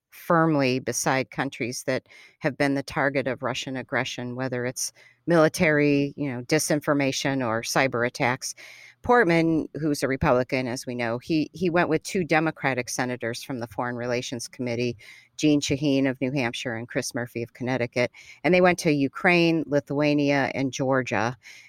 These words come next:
And they also met with an opposition leader from Belarus to talk about human rights abuses by the regime of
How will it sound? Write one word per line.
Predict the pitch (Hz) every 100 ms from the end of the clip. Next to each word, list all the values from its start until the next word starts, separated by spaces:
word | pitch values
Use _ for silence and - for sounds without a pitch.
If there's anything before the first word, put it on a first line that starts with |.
| -
And | 156 180
they | 233
also | 233 -
met | 196 185 -
with | 156 -
an | 160 151
opposition | 156 151 139 147 - 139
leader | 139 135 127
from | - 135
Belarus | 139 123 120 120 110 117 -
to | - 123
talk | - 120 -
about | 117 110 -
human | 151 120 117
rights | 123 123 120
abuses | - 123 123 123 123 - - - - -
by | 135
the | 127
regime | 123 123 131 127 120
of | 127 -